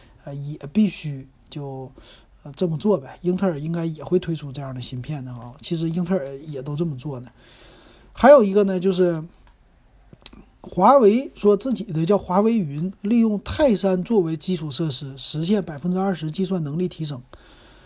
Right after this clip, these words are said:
那这个泰山是什么呢？泰山呢，是他们家新出，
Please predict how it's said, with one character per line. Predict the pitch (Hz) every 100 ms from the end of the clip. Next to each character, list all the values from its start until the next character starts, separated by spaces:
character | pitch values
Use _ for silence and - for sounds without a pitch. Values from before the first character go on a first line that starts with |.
| - -
那 | 247
这 | 262
个 | 247
泰 | - 320
山 | 233 202 180
是 | 170
什 | 226 151
么 | 139
呢？ | 143 135 143 -
泰 | - 269 208
山 | 175 156
呢， | 143 143 143
是 | 190
他 | 180
们 | 175
家 | 175 175
新 | 160 - 196
出， | - 160 170